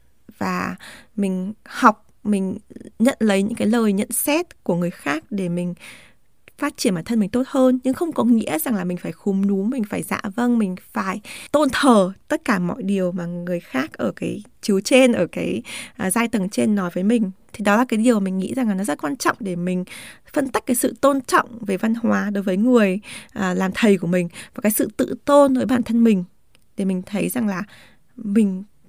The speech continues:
tôn trọng người làm thầy của mình, nhưng mình cũng tôn trọng chính bản thân mình trong quá trình mình học. Điều thứ ba, có lẽ là một cái lời khuyên cho mình trong quá khứ, đấy là đừng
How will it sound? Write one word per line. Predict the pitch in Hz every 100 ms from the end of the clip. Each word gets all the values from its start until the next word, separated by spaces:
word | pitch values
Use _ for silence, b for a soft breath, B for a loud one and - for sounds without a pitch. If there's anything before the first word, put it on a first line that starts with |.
| _
tôn | 262 262
trọng | 262 285 202
người | 180
làm | 175
thầy | - 185
của | 170
mình, | 165 170
nhưng | 202
mình | 233
cũng | 202 -
tôn | - 269 247
trọng | - -
chính | - 202
bản | 226 214
thân | 214 208
mình | 185 175 -
trong | 214
quá | 190
trình | - 220
mình | 180
học. | 180 196 - _ _ _ _ _
Điều | 220 220
thứ | 214
ba, | 196 254 269 285 294 - - _ _ 208 202
có | -
lẽ | 196 208
là | 262
một | 233 202
cái | 190
lời | 202
khuyên | 190 - 240 226
cho | 214 226
mình | 208 185
trong | 208
quá | 190
khứ, | 185 - 185 208 254
đấy | 202 180
là | 226 208 208 b b b _ _ _ _ _ -
đừng | 240 214 196